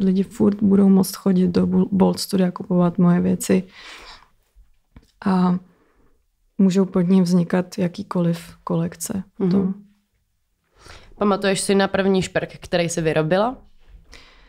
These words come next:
Speaker 1: No, já jsem se, eh, vyjadřovala z začátku dost komplikovaně.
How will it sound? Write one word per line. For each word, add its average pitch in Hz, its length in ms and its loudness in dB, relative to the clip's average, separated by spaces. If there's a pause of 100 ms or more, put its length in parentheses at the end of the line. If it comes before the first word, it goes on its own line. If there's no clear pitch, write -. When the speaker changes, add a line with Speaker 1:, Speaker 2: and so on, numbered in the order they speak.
(880)
Speaker 1:
No, 240 300 2
já 240 420 0
jsem 247 240 0
se, 247 380 0 (200)
eh, - 40 2 (500)
vyjadřovala 220 840 2
z 208 40 -2
začátku 208 920 -2
dost 214 300 -4
komplikovaně. 185 1080 0